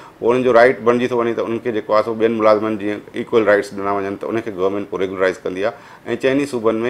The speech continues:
اسلام آباد، ا، ايون فيڊرل گورنمينٽ انهن کي ريگيولرائيز ڪيو آهي، ڇو ته هي رائيٽ آهي، رائيٽ آف لائيولیهوڊ آهي ڪانسٽيٽيوشن ۾. ا، پنهنجو ڪنهن به ملازم جي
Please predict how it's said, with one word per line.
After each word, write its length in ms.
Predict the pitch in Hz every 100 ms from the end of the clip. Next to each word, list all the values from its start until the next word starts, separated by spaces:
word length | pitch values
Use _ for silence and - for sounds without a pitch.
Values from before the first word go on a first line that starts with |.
| 127
اسلام 300 | - 120 117
آباد، 240 | 107 110 113 - -
ا، 200 | 98 98
ايون 240 | 107 107 110
فيڊرل 220 | 110 110 113
گورنمينٽ 360 | 101 104 110 -
انهن 160 | 104
کي 140 | 104 104
ريگيولرائيز 360 | 101 101 98 -
ڪيو 100 | 120
آهي، 80 | 127
ڇو 100 | 139
ته 60 |
هي 120 | 139 123
رائيٽ 360 | 117 160 -
آهي، 280 | - - 107
رائيٽ 280 | 98 135 156
آف 140 | -
لائيولیهوڊ 420 | 120 147 143 117
آهي 100 | 101 92
ڪانسٽيٽيوشن ۾. 500 | 87 92 - 107 95 80 - - - -
ا، 320 | - 95 95 85
پنهنجو 240 | - 92 98
ڪنهن 220 | 117 123
به 100 | 123
ملازم 360 | 120 117 117
جي 60 | 120